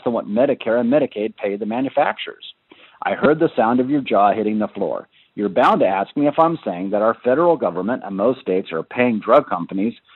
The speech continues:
more than what drugs cost wholesale in other countries.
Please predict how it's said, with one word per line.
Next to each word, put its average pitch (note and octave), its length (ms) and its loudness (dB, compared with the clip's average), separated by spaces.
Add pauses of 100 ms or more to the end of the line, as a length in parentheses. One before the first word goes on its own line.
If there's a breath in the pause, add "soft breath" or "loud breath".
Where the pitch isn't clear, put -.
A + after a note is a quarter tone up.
(140 soft breath)
more E3+ 280 0
than B2 180 -4
what G#2+ 180 0
drugs A2 400 -4
cost G#2 280 0
wholesale D3 440 0
in F#2+ 100 -6
other A#2+ 200 -2
countries. G2+ 460 -6